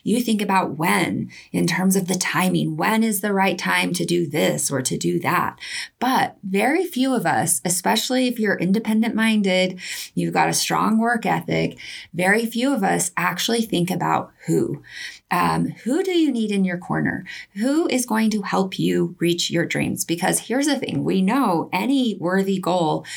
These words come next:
is going to require a lot of support. And so today we are talking about the five people you need in your corner. When you're doing big things, you need support. You need encouragement. You need, um,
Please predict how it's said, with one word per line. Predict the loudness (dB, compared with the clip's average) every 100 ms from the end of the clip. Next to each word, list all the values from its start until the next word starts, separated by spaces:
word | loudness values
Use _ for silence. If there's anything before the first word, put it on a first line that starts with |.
| -12 -12 -4
is | -2 0
going | 0 0 0
to | 0
require | 0 -2 0 0 2 0 -2 -10 -10 -2
a | 0
lot | 0 0 -2 -2 -8 -8 _ _
of | 0 0 -2 -4
support. | -2 -2 -2 -4 -4 -12 -20 -6
And | -2 0
so | 0 0 2
today | 0 0 0 2 2 2
we | 0 0
are | 0 -2
talking | 0 -2 0 -2
about | 0 0 -2 -2
the | -4
five | -2 -2 0 0 -2
people | -2 0 2 0 0 -4 -12
you | -4 0 2
need | 2 2 0
in | 0 2
your | 2 0
corner. | -2 -2 0 0 -4 -10 -6
When | -2 0
you're | 2
doing | 0 0 0 2
big | 0 -2
things, | -4 -2 2 2 2 -2 -8 -20 -20 -20 -8
you | -2 0 2 2
need | 2 0 -2
support. | -4 -2 -2 -2
You | -2 2
need | 2 2
encouragement. | 0 0 0 0 0 -2
You | -2 0 2
need, | 2 0 -2 -10 -12 -14 -4
um, | 0 0 2 0